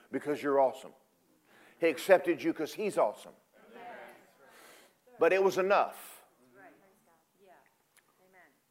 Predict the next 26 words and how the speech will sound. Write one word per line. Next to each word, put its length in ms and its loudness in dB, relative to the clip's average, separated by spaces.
For 320 12
we 280 8
are 140 12
his 300 2
workmanship, 1000 0
created 500 4
in 140 2
Christ 380 0
Jesus, 440 -6
and 160 -12
God 240 6
doesn't 280 2
make 200 0
junk, 280 -2
for 320 4
good 240 10
works 440 6
that 180 -4
God 240 6
prepared 540 2
that 120 -2
you 160 -4
should 360 -2
walk 360 -2
in 160 -14
them. 180 -18